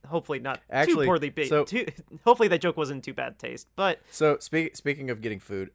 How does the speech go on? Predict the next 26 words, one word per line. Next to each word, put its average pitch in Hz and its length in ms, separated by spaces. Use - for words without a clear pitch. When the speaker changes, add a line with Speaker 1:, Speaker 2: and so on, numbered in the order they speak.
Speaker 2:
I, 127 200
uh, 113 380
I, 113 160
I 110 120
talked 110 320
to 107 100
Dan 98 220
about 92 200
this 90 140
earlier. 98 180
I 117 100
started 151 260
Speaker 1:
<laughs> - 60
I - 20
thought 110 160
Speaker 2:
dieting 214 220
Speaker 1:
you 240 60
were 220 60
Speaker 2:
and 196 80
Speaker 1:
gonna 196 140
Speaker 2:
ex- - 100
Speaker 1:
say, 208 220
"Speaking 196 400
of - 80
getting 175 220
therapy." 175 580